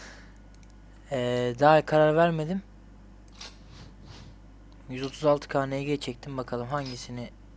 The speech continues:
tercih edersek ondan alalım, yüz adet. Açalım, inşallah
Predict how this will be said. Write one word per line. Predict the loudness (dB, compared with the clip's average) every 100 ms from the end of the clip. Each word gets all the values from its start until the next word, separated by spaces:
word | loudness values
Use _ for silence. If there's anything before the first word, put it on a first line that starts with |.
| -20
tercih | -6 -4 -4 -4
edersek | -6 -6 -8 -10 -10
ondan | -10 -8 -6
alalım, | -8 -8 -10
yüz | -10
adet. | -8 -8 -8 -12 -18 -20 -20 -20 -20 -20 -20 -20 -12
Açalım, | -10 -8 -8 -8
inşallah | -12 -12 -12